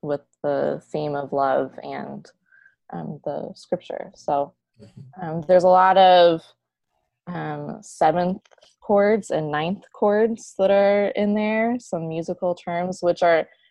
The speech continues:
Speaker 1: for me, just very cozy chords and warm,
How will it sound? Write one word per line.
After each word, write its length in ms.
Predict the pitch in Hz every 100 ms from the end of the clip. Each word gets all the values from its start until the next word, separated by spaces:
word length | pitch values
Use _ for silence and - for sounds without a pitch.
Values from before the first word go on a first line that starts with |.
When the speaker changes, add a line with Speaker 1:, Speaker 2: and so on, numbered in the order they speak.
| _ _
Speaker 1:
for 120 | 220
me, 280 | 208 208 220
just 280 | 208 196 -
very 600 | 175 170 170 165 160 - _
cozy 800 | - 170 165 175 190 180 185 190 208 _ _
chords 720 | - 220 214 233 240 - - -
and 420 | 170 156 147 143 -
warm, 720 | 147 143 151 175 202 226 233